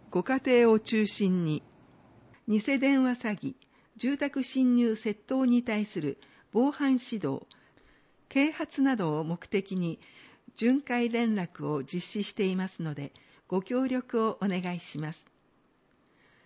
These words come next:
ご不在の時には、連絡事項を記載したパトロールカードを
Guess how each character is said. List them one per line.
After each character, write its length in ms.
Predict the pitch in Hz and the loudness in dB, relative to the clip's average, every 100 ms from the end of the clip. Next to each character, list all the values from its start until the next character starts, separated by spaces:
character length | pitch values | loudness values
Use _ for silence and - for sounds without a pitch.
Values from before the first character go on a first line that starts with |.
| _ _ _ _ _ _ _ _ _ _ | _ _ _ _ _ _ _ _ _ _
ご 140 | - 226 | -4 -2
不 120 | 302 | -2
在 260 | 311 311 302 | -2 -2 0
の 140 | 277 | 0
時 260 | 269 247 208 | -2 -4 -4
に 160 | 170 | -2
は、 180 | 151 156 _ - - _ - | -4 -8 _ -20 -20 _ -4
連 280 | 170 302 311 | 0 0 0
絡 280 | 311 285 | -4 -4
事 160 | 269 269 | -2 -4
項 420 | 247 202 175 160 | 0 0 0 -2
を 80 | 160 | -4
記 140 | - | -6
載 280 | - 208 220 | -6 -4 -4
し 100 | 202 | -6
た 260 | - 175 - - - _ | -6 -6 -6 -16 -20 _
パ 120 | 202 | -10
ト 180 | 208 311 | -4 -4
ロ 160 | 311 311 | -2 -4
ー 40 | |
ル 140 | 302 | -4
カ 240 | 285 285 269 | -6 -4 -4
ー 60 | |
ド 160 | 190 165 | -4 -4
を 160 | 160 | -6